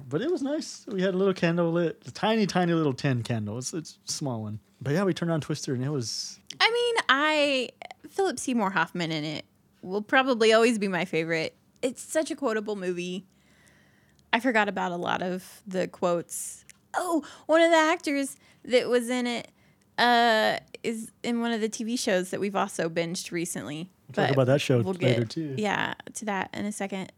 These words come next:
Speaker 2: Um, but the guy who drives the truck for the bad guy.
Speaker 1: Cary Elwes?
Speaker 2: He's the bad guy.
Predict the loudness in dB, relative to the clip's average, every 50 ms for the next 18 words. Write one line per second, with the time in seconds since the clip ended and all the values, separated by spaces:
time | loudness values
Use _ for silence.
0 | _ -4 -2 0 0 -2 -2 -4 -2 -2 0 2 4 2 4 2 0 0 2 2
1 | 2 2 2 0 -2 -4 -6 -6 -2 0 0 0 -2 -4 -6 -6 -4 -4 -4 -4
2 | -6 -8 -8 -12 -16 -18 -16 -16 -16 -18 -14 -4 2 6 8 8 10 10 8 8
3 | 6 2 -2 2 2 4 4 4 2 -2 -6 -10 -12 -12 -14 -18 _ _ _ _
4 | _ _ _ _ -2 0 0 0 2 0 -2 -2 -4 -4 -8 -10 -10 -10 -12